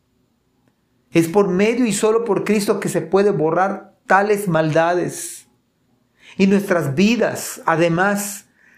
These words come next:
Cristo las ha limpiado total y completamente con su sangre preciosa.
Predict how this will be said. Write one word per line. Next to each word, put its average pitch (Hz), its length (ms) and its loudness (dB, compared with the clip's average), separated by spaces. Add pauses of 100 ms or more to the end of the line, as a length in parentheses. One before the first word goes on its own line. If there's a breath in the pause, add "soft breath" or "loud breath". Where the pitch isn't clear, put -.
(280 soft breath)
Cristo 196 600 2
las 170 200 0
ha 185 80 2
limpiado 180 720 0
total 185 720 -2
y 165 160 -8
completamente 156 1500 -2 (580)
con 170 220 2
su 170 140 0
sangre 165 420 0
preciosa. 147 920 -2